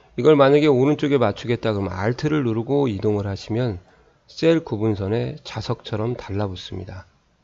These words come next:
그렇게 이동을 하시면 될 것 같습니다. 이사장, 이사, 이사로 이렇게요.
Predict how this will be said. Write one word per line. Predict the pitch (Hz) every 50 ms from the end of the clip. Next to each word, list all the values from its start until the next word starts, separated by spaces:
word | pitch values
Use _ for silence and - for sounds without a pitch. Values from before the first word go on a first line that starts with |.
| _ _ -
그렇게 | - - 101 - - - 110
이동을 | 101 95 90 - 101 98 95 98
하시면 | 98 95 - - 107 107 110
될 | - - - -
것 | - 101
같습니다. | 98 - - - 123 117 107 95 104 - - _ _ _ _ _ _ _ _ _ _ _ _ _ _ _ _ _ _ _ _ _ _ _ -
이사장, | 120 107 - - 104 95 95 87 85 - - - 160 160 - _ _ _
이사, | - 95 95 - - 92 - - 170 - - _ _ _ _ -
이사로 | 110 110 - - 104 98 117 151 165 - - _ _ _ _ _ _ _ _ _ _ _ _ _ _ _ _ _ - -
이렇게요. | - - - - 95 90 98 127 135